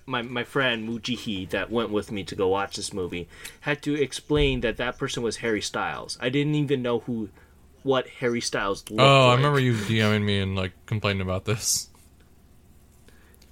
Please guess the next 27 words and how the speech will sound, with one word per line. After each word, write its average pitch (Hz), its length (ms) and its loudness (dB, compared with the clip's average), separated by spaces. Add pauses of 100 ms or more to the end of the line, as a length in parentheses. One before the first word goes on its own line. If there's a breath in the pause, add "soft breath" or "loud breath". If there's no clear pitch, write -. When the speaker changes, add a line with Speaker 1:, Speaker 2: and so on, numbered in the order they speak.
(280)
Speaker 2:
Yeah, 113 200 2
he 120 160 0
was - 160 0
in 151 120 4
Speaker 1:
And 131 80 4
Speaker 2:
One 120 160 2
Speaker 1:
people 98 120 4 (120)
were 120 60 6
Speaker 2:
Direction. 113 200 4
Speaker 1:
like, 107 220 0
"What?" - 400 -4 (840)
Yeah, 113 440 0
yeah, 110 180 0
I, 104 200 0
I 117 120 0
was 117 160 0
like, 127 140 0
"I 156 100 4
know 214 320 8
One 170 360 2
Direction," 143 680 0
but 123 140 2
I 127 80 2
was 135 160 2
like, 135 120 0
"I 135 120 2
don't, 160 280 0